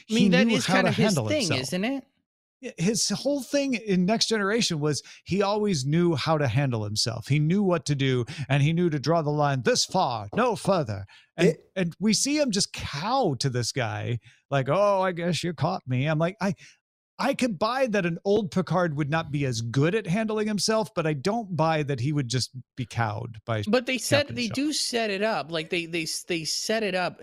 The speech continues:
Speaker 1: as him and Riker are going to the ship when
Speaker 3: And,
Speaker 1: they're in
Speaker 3: and,
Speaker 1: their little
Speaker 3: and they also set it up in terms of, uh, there's a, a brief beat where Picard is having to explain why he likes being a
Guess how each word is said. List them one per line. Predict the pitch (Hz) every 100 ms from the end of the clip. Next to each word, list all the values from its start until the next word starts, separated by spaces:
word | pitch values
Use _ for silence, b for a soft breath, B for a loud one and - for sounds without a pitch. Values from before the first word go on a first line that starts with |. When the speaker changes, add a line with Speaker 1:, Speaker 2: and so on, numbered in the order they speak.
| 131
Speaker 1:
as | 160 180 156
him | - 175
and | 156
Riker | 139 151 147 135
are | 120
going | 120 143 143 127
to | 135
the | 113
ship | 104 - 156 110 -
when | -
Speaker 3:
And, | 127
Speaker 1:
they're |
in | 127 131
Speaker 3:
and, | -
Speaker 1:
their | 120
little | 123 170
Speaker 3:
and |
they | 165
also | 165 175 - 175
set | - 175 143
it | 139
up | 131 -
in | - 135
terms | 135 - 135 131 117
of, | 123 117 101 - - -
uh, | - - - - 143
there's | 165 143 131 117 - _ _ -
a, | 147 139 147
a | 135
brief | 120 147 143 120 - 135
beat | 123 123 -
where | 135 127 117 110 101 - _ _ - _ 185 208 294 226
Picard | 156 - 147 135 127
is | 123 113 - - _ _ -
having | 135 156 143 135
to | 123
explain | 110 - 135 131 123
why | 120 120
he |
likes | 117 113 120 - -
being | 147 127
a | 117